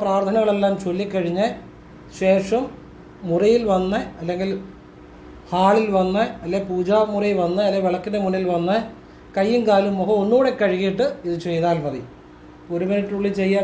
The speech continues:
ചിലപ്പോൾ എല്ലാവർക്കും പറ്റുന്ന വരത്തില്ല, കാരണം രാവിലെ കുളിമുറി എന്നുള്ള പ്രാർത്ഥനകൾ കാണും, അതുകൊണ്ട് അത് കുഴപ്പമില്ല. അപ്പോൾ ഇത് ശരനൂൽ രഹസ്യമാണ്. അപ്പോൾ ഇതൊരു, ഒരു വലിയ ഒരു വിദ്യയാണ് ഈ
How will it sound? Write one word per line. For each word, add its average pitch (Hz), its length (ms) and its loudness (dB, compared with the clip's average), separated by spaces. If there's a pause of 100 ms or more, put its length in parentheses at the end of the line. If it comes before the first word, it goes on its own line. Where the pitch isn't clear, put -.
ചിലപ്പോൾ 190 240 -2
എല്ലാവർക്കും 185 340 0
പറ്റുന്ന 185 340 0
വരത്തില്ല, 156 320 0
കാരണം 170 260 -2
രാവിലെ 170 320 0
കുളിമുറി 180 360 -2
എന്നുള്ള 175 260 -2
പ്രാർത്ഥനകൾ 165 420 0 (120)
കാണും, 131 180 -8 (120)
അതുകൊണ്ട് 165 280 -2
അത് 165 140 -2
കുഴപ്പമില്ല. 160 400 0 (580)
അപ്പോൾ 233 140 -2 (140)
ഇത് 269 160 4 (420)
ശരനൂൽ 226 460 2 (120)
രഹസ്യമാണ്. 170 560 -4 (640)
അപ്പോൾ 160 220 -4
ഇതൊരു, 233 260 2 (340)
ഒരു 160 140 -2 (280)
വലിയ 147 300 -4 (120)
ഒരു 208 140 -2
വിദ്യയാണ് 175 460 0
ഈ - 20 -2